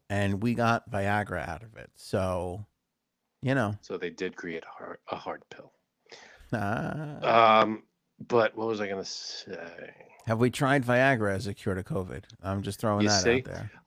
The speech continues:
Speaker 2: Also, you gotta k-, take into account that Joe Rogan is in tremendous shape. He's a healthy guy.
Speaker 1: Yeah.
Speaker 2: Takes care of his, his body. He's not, what I would assume, he doesn't have underlying conditions. I don't know. But from what I understand,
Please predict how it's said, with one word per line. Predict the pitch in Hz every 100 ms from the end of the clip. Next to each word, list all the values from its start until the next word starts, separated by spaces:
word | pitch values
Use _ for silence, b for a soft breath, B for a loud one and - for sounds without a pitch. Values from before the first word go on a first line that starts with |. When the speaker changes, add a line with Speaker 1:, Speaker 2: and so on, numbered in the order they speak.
| -
Speaker 2:
Also, | 247 269 - 143
you | 156
gotta | 202 175
k-, | - 190
take | 185 175 151
into | 147
account | 139 - 135 113
that | 117
Joe | - 143
Rogan | 135 127 110 110
is | 107 104
in | 107 104 95 _ _ _
tremendous | - 117 123 131 113
shape. | - 117 90 - - _ _ _ _
He's | 107 101 - - -
a |
healthy | - 123 117 113
guy. | 104 104 92 90 - _ _
Speaker 1:
Yeah. | 107 92 - _
Speaker 2:
Takes | - 117
care | - 135 127
of | 117
his, | 113 104
his | 104
body. | - 110 110 107 107
He's | 101 104
not, | 120 131 b b b - -
what | - 123
I | 117
would | 117 110
assume, | - - 160 135 117
he | 104
doesn't | 110 110
have | 110 110 101 - _ _ -
underlying | 113 107 101 101 98 98 95
conditions. | - 95 120 127 110
I | 90
don't | 87
know. | 110 123 120 - b b b b _
But | 110 101 - - _ _ - _ _ -
from | 160
what | 160
I | 160
understand, | 151 135 - 160 120 117